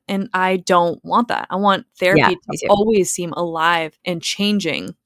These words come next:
Speaker 1: to us.
Speaker 2: Same.
Speaker 1: And doing this podcast is one way that we do that. So
Speaker 2: Oh
Speaker 1: thank
Speaker 2: my
Speaker 1: you.
Speaker 2: gosh, it helps so much. Yeah.
Speaker 1: Mm-hmm.
Speaker 2: So that's our episode about <laughs> theoretical orientation. As always, we wanna know what you think, and we wanna know if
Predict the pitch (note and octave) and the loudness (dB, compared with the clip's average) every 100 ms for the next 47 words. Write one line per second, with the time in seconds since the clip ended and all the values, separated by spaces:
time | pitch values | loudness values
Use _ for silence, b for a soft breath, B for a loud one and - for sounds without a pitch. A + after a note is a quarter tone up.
0 | _ - - - - - - C3 C3+ D#3 | _ -6 -4 -2 -4 -4 -6 -4 -6 -8
1 | _ b F3+ F3 F3+ F3+ - C4+ E4 D#4 | _ b -10 -6 -6 -6 -8 -8 -6 -8
2 | - C4+ B3+ C4 B3+ B3+ _ A#3 A3+ F#3+ | -8 -10 -6 -6 -6 -8 _ -10 -8 -8
3 | D#3+ - - F3 D#3+ B2+ C#3+ A2+ - - | -10 -12 -4 2 2 2 0 -2 -2 -10
4 | - - - - - - - G3 - - | -8 -8 -8 -10 -8 -8 -10 -12 -16 -14
5 | - A3 A3+ G3+ F3 - B - A#3+ A#3+ | -8 -4 -4 -6 -8 -16 B -8 2 6
6 | C4 D4+ C#4+ A#3 B3 B3 A#3 A3+ B3 A#3+ | 6 6 2 2 0 0 2 2 6 8
7 | A3+ C4+ A#3 G#3+ A3 G#3+ G#3+ G#3 G3 F#3+ | 8 6 4 4 2 4 2 2 2 2
8 | F#3 F#3+ G3 - F#3+ - D#3+ D#3+ D#3 D#3+ | 2 0 -2 4 4 6 4 4 2 -2
9 | D#3 D3+ C#3+ C#3 C#3 - C#3 - F#3+ F#3+ | -2 -2 0 0 0 0 -4 0 2 2
10 | D#3 D3 D3 C#3 C3+ C3+ B2+ - | -2 -2 -2 -2 -2 -2 -2 -4